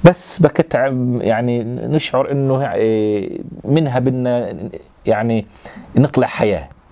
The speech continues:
هذا المكان الميت، هذا القبر، هذا الزنزانة، منها بدنا نطلع حياة. سويت هاي الطاولة،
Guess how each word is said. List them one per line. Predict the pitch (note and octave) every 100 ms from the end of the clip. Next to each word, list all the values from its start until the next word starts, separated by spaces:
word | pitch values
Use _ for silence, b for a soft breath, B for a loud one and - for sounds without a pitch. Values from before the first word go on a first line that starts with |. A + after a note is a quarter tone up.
| _ -
هذا | A#2+ A#2+
المكان | A2+ G2+ A#2+ G#2
الميت، | G2 A2 G2+ F#2+ A2
هذا | G#2
القبر، | G2 G#2+ F#2+ F#2
هذا | G#2 G2
الزنزانة، | F#2 F#2+ G#2 G#2+ B2
منها | A2+ A2
بدنا | A2
نطلع | G#2+ - F2
حياة. | - E2 D2+ - B B B - -
سويت | - E3 E3+ -
هاي | B2
الطاولة، | G#2 A2 G#2 A#2